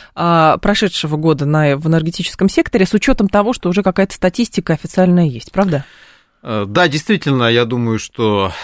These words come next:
Speaker 2: э, начало нового трудового года можно встретить, э, некоторыми цифрами, э, которые, э, нам предоставляют. Правда, надо сказать, что это тоже один из итогов, э,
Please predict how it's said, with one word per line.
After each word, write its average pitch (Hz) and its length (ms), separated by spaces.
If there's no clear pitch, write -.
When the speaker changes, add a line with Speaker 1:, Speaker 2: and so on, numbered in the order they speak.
Speaker 2:
э, 98 320
начало 107 600
нового 104 460
трудового 117 840
года 135 460
можно 123 320
встретить, 120 580
э, 104 280
некоторыми 123 460
цифрами, 110 760
э, 92 360
которые, 98 560
э, 101 200
нам 101 340
предоставляют. 131 800
Правда, 202 340
надо 190 240
сказать, 165 480
что 131 380
это 113 160
тоже 127 260
один 113 260
из 107 100
итогов, 151 720
э, 107 140